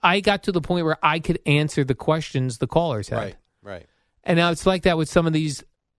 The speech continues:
Speaker 1: nutrition people I follow. It's like, I get,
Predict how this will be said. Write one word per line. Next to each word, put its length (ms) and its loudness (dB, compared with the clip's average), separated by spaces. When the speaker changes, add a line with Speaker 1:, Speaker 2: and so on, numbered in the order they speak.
Speaker 1:
nutrition 500 0
people 280 0
I 120 0
follow. 520 -4
It's 160 -2
like, 180 0
I 280 -2
get, 300 -2